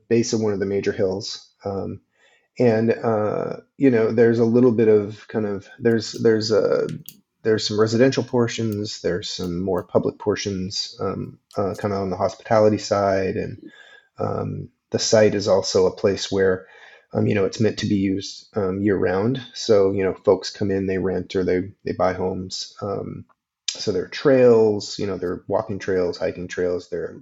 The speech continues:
there are, um, spots of respite and, you know, kind of the interaction with nature. And then,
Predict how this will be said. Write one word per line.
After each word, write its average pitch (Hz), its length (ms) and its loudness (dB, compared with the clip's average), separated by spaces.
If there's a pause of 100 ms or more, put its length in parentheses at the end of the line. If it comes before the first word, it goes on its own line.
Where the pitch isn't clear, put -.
(140)
there 90 120 -2
are, - 200 -8 (540)
um, - 300 -8
spots - 440 -2
of 98 100 -4
respite 95 640 -4
and, 90 500 -12
you 104 120 -6
know, 92 180 -6
kind 98 220 -6
of 90 200 -10 (160)
the - 160 -2
interaction 98 520 -2
with 101 120 -2
nature. 98 460 -2
And 95 100 -4
then, 92 240 -6